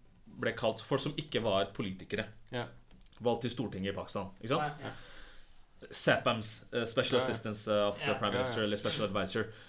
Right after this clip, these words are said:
Speaker 1: eh, som hadde status av minister, ikke sant? Zafar var jo det, for
Speaker 2: Ja.
Speaker 1: eksempel Tanya også. Ehm, og, og det, det var liksom et sårt punkt da, fordi opposisjonen kjørte ganske hardt på det.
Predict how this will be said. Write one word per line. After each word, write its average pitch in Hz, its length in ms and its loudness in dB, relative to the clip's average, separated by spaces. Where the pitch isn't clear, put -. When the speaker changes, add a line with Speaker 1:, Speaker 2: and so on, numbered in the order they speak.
Speaker 1:
eh, 110 320 6
som 139 160 0
hadde 127 160 6
status 101 360 0
av 101 80 2
minister, 98 260 -4
ikke 104 80 -2
sant? 110 140 -2
Zafar 113 320 2
var 92 140 2
jo 85 80 -4
det, 98 200 0
for 107 100 -4
Speaker 2:
Ja. 98 100 -2
Speaker 1:
eksempel 92 400 -4
Tanya 92 320 -2
også. 104 320 2
Ehm, 107 340 0
og, 131 420 6
og 127 180 0
det, 123 500 10
det 123 100 6
var 113 140 6
liksom 110 220 -2
et 110 60 -6
sårt - 420 -4
punkt 147 220 -2
da, 98 140 2
fordi 110 220 0
opposisjonen 104 480 -2
kjørte 92 580 -2
ganske 98 280 -6
hardt - 220 -8
på 90 100 -4
det. - 120 -2